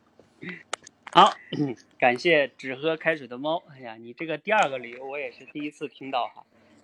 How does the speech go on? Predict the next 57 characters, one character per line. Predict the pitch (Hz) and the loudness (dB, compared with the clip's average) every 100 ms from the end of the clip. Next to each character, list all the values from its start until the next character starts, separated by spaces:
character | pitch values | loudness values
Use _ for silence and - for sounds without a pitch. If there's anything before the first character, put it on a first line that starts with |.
| - | -12
挺 | 135 | -8
有 | 123 | -6
意 | 127 | -6
思 | 117 123 | -8 -14
的。 | - _ - | -20 _ -18
嗯， | 117 107 _ _ _ - - _ _ _ | -16 -16 _ _ _ -20 -20 _ _ _
嗯， | 123 113 | -18 -10
还 | 120 143 | 0 0
有 | |
第 | 135 190 | 0 0
一 | 202 | 6
个 | 202 | 6
理 | 139 | 6
由 | 117 127 | 2 -2
也 | 123 | -4
挺 | - 120 | -6 -10
好 | 120 | -10
的， | - 131 | -10 -18
希 | - 139 | -10 -8
望 | 135 | -6
未 | 143 | -4
来 | 127 123 | -4 -4
可 | 131 | -6
以 | 127 | -10
分 | 117 139 131 | -8 -10 -10
享 | 110 | -10
一 | 113 | -12
些 | 110 117 | -10 -10
有 | 107 | -6
价 | 139 | -6
值 | 113 | -6
的 | 117 110 | -10 -14
书。 | - 135 151 _ | -10 -12 -12 _
对， | - 110 _ _ _ - | -12 -10 _ _ _ -10
我 | 123 | -6
们， | 160 196 190 | -4 -4 -6
呃， | 135 131 | -4 -4
给 | 120 180 | -2 -2
你 | 156 | -2
们 | 156 | -2
稍 | 185 | -2
微 | 196 | -2
普 | 190 - | -4 -10
及 | 113 143 | -4 -2
一 | |
下 | 135 123 | 0 0
哈， | 113 - - | 0 -6 -8
我 | 123 | -8
们 | 131 160 | -8 -8
之 | 190 196 | -10 -6
所 | 156 156 | -2 -2
以 | |
这 | 123 | -2
个 | 147 | -8
社 | - 185 | -4 -4
群 | - 113 | -4 -12
叫 | 117 131 - | -2 -2 -2